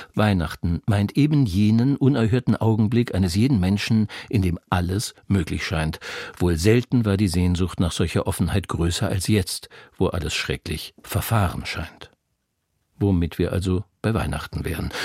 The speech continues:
und damit wieder beim Essen. Der taz-Kultur sagt Nora Stankiewicz, systemische Therapeutin mit Schwerpunkt intuitive Ernährung: „Zu keinem anderen Zeitpunkt im Jahr werden wir so viel mit Essen konfrontiert.“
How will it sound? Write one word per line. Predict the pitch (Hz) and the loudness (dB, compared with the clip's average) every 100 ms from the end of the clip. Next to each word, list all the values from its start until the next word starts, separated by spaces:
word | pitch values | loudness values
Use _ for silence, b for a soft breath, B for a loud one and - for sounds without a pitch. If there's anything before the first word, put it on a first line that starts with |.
| B | B
und | - 101 | 0 0
damit | 82 80 80 | 0 -2 -2
wieder | 87 92 | -2 0
beim | 101 117 - | 0 -2 -4
Essen. | 87 - 107 - B B B B | -4 -6 -10 -12 B B B B
Der | 117 | 0
taz-Kultur | - 196 - - 87 - 104 139 | 0 -4 -2 -2 -2 0 0 0
sagt | 110 98 101 - | 0 0 -2 -2
Nora | 110 113 110 110 - | 2 2 2 -2 -2
Stankiewicz, | - 87 98 98 101 120 156 | -4 -2 0 0 0 0 -2
systemische | 104 - 117 107 107 98 | -4 -2 0 0 0 -2
Therapeutin | 101 98 - 101 98 107 | 0 -2 0 0 2 2
mit | 98 - | 0 0
Schwerpunkt | 104 98 107 95 - _ | 0 2 2 0 -4 _
intuitive | 156 127 - 110 92 - 95 85 | 4 4 4 2 2 0 0 2
Ernährung: | 90 104 117 92 104 110 B B B B B B | 2 4 4 4 2 0 B B B B B B
„Zu | - 104 | -2 0
keinem | - 180 202 | 2 4 4
anderen | 135 139 143 | 4 2 2
Zeitpunkt | - 113 107 - 113 | 2 0 0 0 0
im | 120 101 | 2 2
Jahr | 87 80 82 B B - | 2 2 -2 B B 0
werden | 98 95 87 | 2 2 2
wir | 90 | 0
so | 87 92 143 | 0 0 0
viel | - - 101 | -2 -2 0
mit | 98 98 | 2 0
Essen | - - 82 | -2 -2 -4
konfrontiert.“ | - 78 78 80 - 78 - | -4 -6 -6 -6 -6 -6 -8